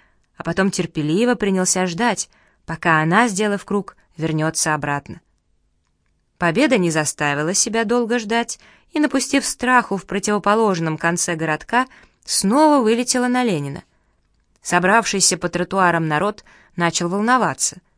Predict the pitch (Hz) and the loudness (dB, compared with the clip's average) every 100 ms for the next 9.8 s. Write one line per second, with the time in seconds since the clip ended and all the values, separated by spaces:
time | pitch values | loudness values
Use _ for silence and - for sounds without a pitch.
0 | _ _ _ _ 170 185 190 175 175 180 | _ _ _ _ -2 -2 -2 0 2 2
1 | 175 175 - 165 147 151 180 190 180 170 | 0 -4 -2 -2 -2 -2 -2 0 0 0
2 | 190 202 - _ _ - 170 170 185 202 | -4 -4 -8 _ _ -6 0 0 0 -2
3 | 196 175 180 202 190 185 175 180 156 160 | -2 0 0 0 0 -2 -2 -2 -2 0
4 | 165 208 262 214 - - 139 - _ - | 0 2 2 0 -6 -10 -14 -18 _ -6
5 | 190 190 180 175 247 - 175 165 151 - | -2 0 2 2 0 0 -2 0 -2 -2
6 | 175 175 - 156 160 - 285 180 - - | 0 0 -2 -4 -4 -2 -2 -4 -8 -20
7 | _ _ 170 185 - 247 233 196 - 214 | _ _ -4 -2 2 2 4 2 0 0
8 | 240 226 165 151 175 214 - - - 165 | 0 2 0 -2 -4 -6 -8 -14 -4 -2
9 | 185 170 185 185 202 233 160 | -2 -4 -2 0 0 -4 -6